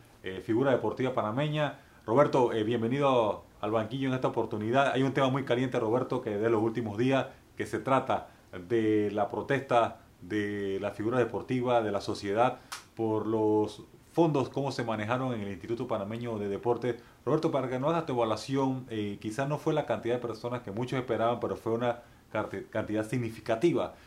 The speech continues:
y que el mensaje fue bien dado, alto y claro.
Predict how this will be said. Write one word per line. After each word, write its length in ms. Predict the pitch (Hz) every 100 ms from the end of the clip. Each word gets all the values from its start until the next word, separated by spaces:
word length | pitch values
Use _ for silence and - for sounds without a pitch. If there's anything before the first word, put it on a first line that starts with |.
| -
y 140 | 120 113
que 220 | 123 113
el 80 | 113
mensaje 440 | 113 110 143 131
fue 140 | 123 123
bien 280 | 120 113 107 104
dado, 280 | 117 113 107
alto 240 | - 117 107
y 20 |
claro. 280 | 98 80